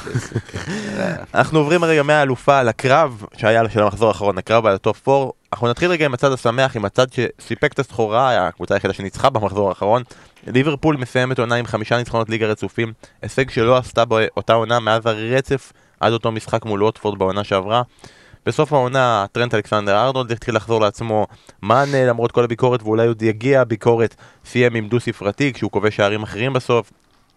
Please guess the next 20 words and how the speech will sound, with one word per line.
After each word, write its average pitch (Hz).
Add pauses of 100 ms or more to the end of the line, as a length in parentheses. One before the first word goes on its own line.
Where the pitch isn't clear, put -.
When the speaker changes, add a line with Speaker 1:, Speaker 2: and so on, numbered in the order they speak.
(640)
Speaker 2:
פיליפס 160
וגם 117
לפרקים 117
וויליאמס 123
נראה, 107
נראים 117
יותר 110
יציבים, 113 (240)
<coughs> -
והחזרה 107
של 120
ונדייק 107
בעונה 104
הבאה, 113
השינויים 117
של 123
ליברפול 113
תהיה 113
חייבת 117
לעשות. 147